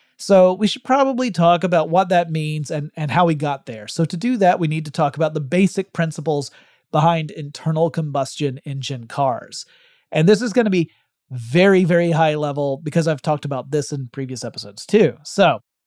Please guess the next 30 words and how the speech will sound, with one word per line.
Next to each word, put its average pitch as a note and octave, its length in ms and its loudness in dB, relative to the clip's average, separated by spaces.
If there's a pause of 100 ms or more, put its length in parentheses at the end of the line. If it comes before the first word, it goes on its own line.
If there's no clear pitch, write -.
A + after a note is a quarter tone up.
(180)
I'm C#3+ 120 -6
sure G3 320 4
we A#3+ 160 0
all F#3+ 260 4
know C3+ 400 -2 (480)
that C#3+ 280 -2
internal E3 480 -2
combustion F#3+ 560 0
engine E3+ 440 -2
cars B2+ 420 -6
burn F3 500 2
fuel F3+ 640 0
to E3 120 -8
produce E3 340 -2
the E3 140 0
energy E3+ 360 -2
they E3 200 -2
need C#3 360 -6 (340)
to E3+ 160 2
make C3+ 280 -4 (140)
the C3 100 -6
car A#2 400 -4 (120)
go. B2 360 0 (680)
But F3 120 4
what A#3+ 220 2
is A#3 120 0
actually G#3+ 300 2
going E3 260 2
on D3 240 -4
here? A#2+ 300 -20